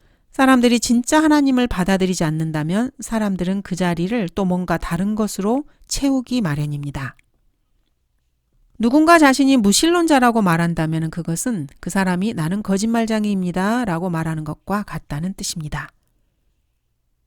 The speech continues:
그의 마음속에서 의도하고 있는 것은 "성경의 하나님을 나는 원하지 않아요"라는 것입니다. 그렇지만 사람들은 결코 치료할 수 없는 종교적 성향을 가지고 있습니다. 그러므로 무신론자라 해도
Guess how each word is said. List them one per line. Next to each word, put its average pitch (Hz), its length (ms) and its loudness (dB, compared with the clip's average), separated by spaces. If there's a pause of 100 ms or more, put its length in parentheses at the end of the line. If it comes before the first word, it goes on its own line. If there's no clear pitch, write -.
(260)
그의 277 280 4
마음속에서 208 960 2
의도하고 180 540 0
있는 151 260 -6
것은 220 420 -4
"성경의 294 500 0
하나님을 220 420 0
나는 170 200 0
원하지 190 380 -2
않아요"라는 175 800 -2
것입니다. 143 540 -8 (1160)
그렇지만 285 440 4
사람들은 262 800 0 (100)
결코 226 400 4
치료할 311 500 2
수 - 220 -2
없는 185 400 0
종교적 208 580 -2
성향을 269 560 0
가지고 160 400 -4
있습니다. 147 580 -6 (1300)
그러므로 214 400 4
무신론자라 240 720 2
해도 185 520 0